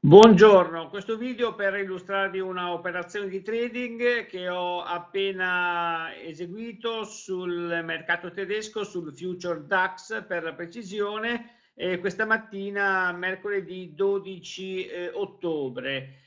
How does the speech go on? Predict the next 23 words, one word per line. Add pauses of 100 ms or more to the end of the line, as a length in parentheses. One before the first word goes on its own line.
(120)
Eh,
l'operazione
è
stata
eseguita
nell'intraday
grazie
all'indicatore
confluenza,
che
è
un
indicatore,
mm,
di
mia
creazione,
quindi
un
indicatore
proprietario,
ma
comunque